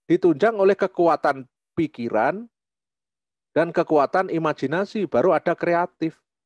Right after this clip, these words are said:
Ya. Ini ndak mungkin kalau ndak ada kreativitas. Ini tidak mungkin kalau ndak, ndak ada pemikiran. Benda ini juga tidak mungkin kalau tidak ada imajinasi yang tinggi.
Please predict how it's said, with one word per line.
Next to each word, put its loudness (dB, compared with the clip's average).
Ya. -16
Ini 0
ndak 0
mungkin -2
kalau 2
ndak 2
ada 0
kreativitas. -2
Ini -2
tidak 0
mungkin 0
kalau 4
ndak, 2
ndak 2
ada 0
pemikiran. -2
Benda 0
ini 2
juga 0
tidak 0
mungkin 0
kalau 0
tidak -2
ada -2
imajinasi -8
yang -8
tinggi. -2